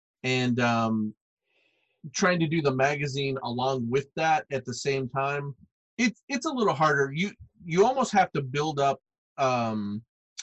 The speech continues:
a stockpile of short stories to go into that, because if you, you guys have probably run into this,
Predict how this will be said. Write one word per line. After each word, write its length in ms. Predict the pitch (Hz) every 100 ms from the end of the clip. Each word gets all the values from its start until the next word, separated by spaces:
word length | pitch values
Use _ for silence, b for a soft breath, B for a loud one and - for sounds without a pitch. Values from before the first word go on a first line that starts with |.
| _ -
a 80 | 131
stockpile 960 | - - 147 151 - 135 127 117 110 110
of 240 | 113 107 104 - _ _ _
short 460 | - - 156 131 -
stories 640 | - 131 127 117 110 104 -
to 60 |
go 260 | 127 120 117
into 260 | 120 127 139
that, 280 | 147 147 - _ _ _ _ -
because 240 | 156 180
if 140 | 175 -
you, 460 | 214 208 139 190 - _ _ _ -
you 200 | 160 180
guys 220 | 208 190 165
have 120 | 156
probably 300 | 165 170 160
run 220 | 147 151
into 220 | 151 147 143
this, 280 | 147 139